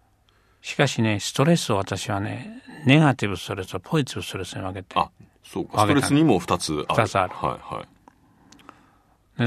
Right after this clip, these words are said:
Speaker 1: で、例えばですね、糖尿病患者さんのことを調べてみるとですね、ストレスが加わるとね、血糖値がさらに上がりますと書いてるんですよ。
Speaker 2: うん。
Speaker 1: 糖尿病患者さん。
Speaker 2: うんうん。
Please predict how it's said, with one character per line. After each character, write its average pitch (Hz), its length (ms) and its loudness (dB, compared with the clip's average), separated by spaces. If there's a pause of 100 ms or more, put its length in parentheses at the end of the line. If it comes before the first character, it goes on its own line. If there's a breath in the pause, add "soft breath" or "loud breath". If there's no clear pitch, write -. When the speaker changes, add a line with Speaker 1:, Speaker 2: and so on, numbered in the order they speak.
Speaker 1:
で、 - 120 0
例 - 20 4
え 131 40 2
ば 110 100 2
で 95 60 -2
す - 100 -10
ね、 101 100 -4
糖 135 120 0
尿 147 160 4
病 139 160 2
患 127 160 4
者 104 100 0
さ 98 120 -2
ん 98 120 -2
の 104 200 -4 (120)
こ - 120 -10
と 107 200 -2
を 101 60 -4
調 - 240 -4
べ 98 120 -2
て 98 80 -6
み 92 100 -6
る 98 100 -8
と 98 80 -12
で 95 100 -8
す - 100 -20
ね、 107 200 -10 (840 soft breath)
ス - 180 -8
ト 135 80 6
レ 160 100 6
ス - 160 -2
が 110 160 2
加 - 140 -2
わ 101 140 2
る 101 120 -4
と - 160 -4
ね、 101 260 -6
血 131 200 -2
糖 123 180 0
値 113 140 -10
が 104 160 -8
さ - 180 -4
ら 131 80 2
に 107 80 0
上 101 60 2
が 110 160 6
り 107 80 -4
ま 104 100 -2
す - 140 -10
と - 40 -14
書 107 80 -2
い 101 60 -6
て - 60 -14
る 107 80 -10
ん - 20 -12
で 101 60 -16
す - 60 -20
よ。 - 60 -20 (120)
Speaker 2:
う - 20 -12
ん。 - 40 -10
Speaker 1:
糖 - 100 -4
尿 101 140 -4
病 98 160 -8
患 101 100 -12
者 101 60 -16
さ 80 80 -6
ん。 - 20 -6
Speaker 2:
う - 40 -8
ん - 20 -14
う - 180 -18
ん。 - 40 -20